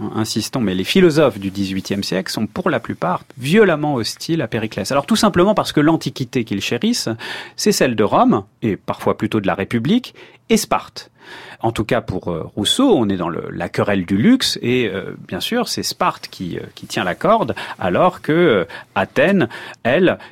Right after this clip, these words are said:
est considérée comme, euh, la patrie, alors certes des arts, mais, euh, du luxe et du luxe émollient, de celui qui, qui amollit et qui, euh,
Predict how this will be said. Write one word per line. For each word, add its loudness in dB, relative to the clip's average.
est 0
considérée -4
comme, -4
euh, -4
la 0
patrie, 0
alors -2
certes 0
des 2
arts, 2
mais, 4
euh, 2
du 0
luxe 2
et 0
du 0
luxe 0
émollient, 2
de -2
celui -4
qui, -6
qui -6
amollit 0
et -2
qui, -2
euh, 2